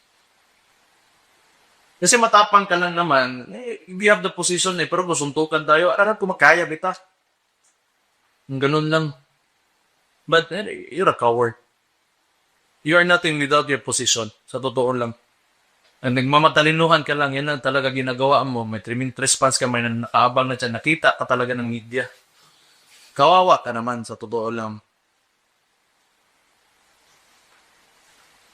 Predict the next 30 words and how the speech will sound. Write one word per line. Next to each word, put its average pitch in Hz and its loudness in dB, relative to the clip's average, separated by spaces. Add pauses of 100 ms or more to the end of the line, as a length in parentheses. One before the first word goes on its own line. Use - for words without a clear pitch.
(1120)
Okay 208 2
na 302 4
yan. 208 -2
Yung 208 -2
three-minute 233 0
response 208 2
mo, 208 0
prove 196 2
it. - -2
Prove 175 0
it 170 -2
to 156 2
the 143 2
Davaoenos. 131 -2 (1600)
So 127 -2
sabihin, 156 0
tos, 123 0 (440)
kayo, 139 4
P 143 2
N 147 -2
P. 127 2 (160)
O 117 -8
sabihin 143 0
nyo, 165 -2
hindi 131 -6
na 123 -8
safe 127 -4
ang 131 -6
Davao. 151 0 (320)
So, 98 -6